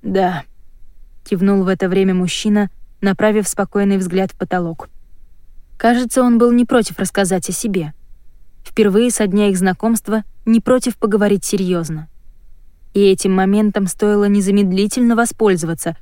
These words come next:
что Арлин и делала. Она уселась поудобнее рядом с Рейнером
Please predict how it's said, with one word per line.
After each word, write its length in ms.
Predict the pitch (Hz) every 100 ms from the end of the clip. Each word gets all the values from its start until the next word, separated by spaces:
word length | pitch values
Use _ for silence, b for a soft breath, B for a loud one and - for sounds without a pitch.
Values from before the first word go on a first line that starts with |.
| -
что 240 | - - 190
Арлин 300 | 190 190 202
и 60 |
делала. 480 | 190 175 165 165 160 - - - - - - - - -
Она 200 | 202 202
уселась 380 | 202 190 208 202
поудобнее 580 | - 196 190 202 196 196
рядом 280 | 190 190 185
с 120 | -
Рейнером 460 | 202 214 214 208